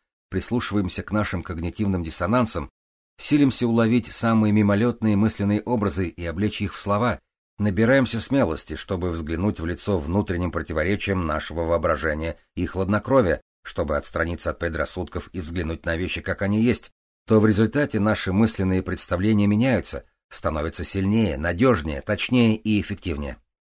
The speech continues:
То, что открыл Декарт, на самом деле свойственно человеческому телу. В этом плане вездесущие у Декарта зрительные метафоры весьма поразительны.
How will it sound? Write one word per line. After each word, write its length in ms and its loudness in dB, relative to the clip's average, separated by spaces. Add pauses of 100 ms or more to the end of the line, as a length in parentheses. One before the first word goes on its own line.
(460)
То, 160 4
что 180 0
открыл 340 2
Декарт, 520 0
на 140 -4
самом 360 0
деле 220 2
свойственно 540 0
человеческому 640 -2
телу. 380 -6 (520)
В 80 -4
этом 280 -2
плане 420 2
вездесущие 760 -2
у 20 -4
Декарта 480 -2
зрительные 480 -2
метафоры 560 0
весьма 380 -6
поразительны. 680 -4